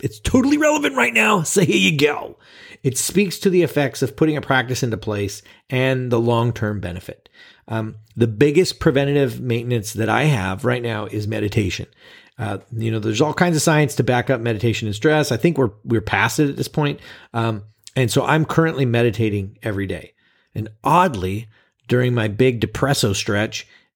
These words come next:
I, I was not meditating at all. Uh, not sure that correlates, but, you know,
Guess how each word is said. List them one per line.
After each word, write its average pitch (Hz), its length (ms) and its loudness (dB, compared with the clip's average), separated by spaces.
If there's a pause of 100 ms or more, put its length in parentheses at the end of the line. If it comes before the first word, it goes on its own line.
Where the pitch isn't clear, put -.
I, - 300 -8
I 127 40 0
was 117 200 -2
not 143 180 0
meditating 147 480 2
at 101 60 -2
all. 143 420 0 (580)
Uh, 107 180 -8
not 104 240 -10
sure 117 140 -4
that 98 160 -4
correlates, 101 420 2
but, - 280 -8
you 101 80 0
know, 95 200 -2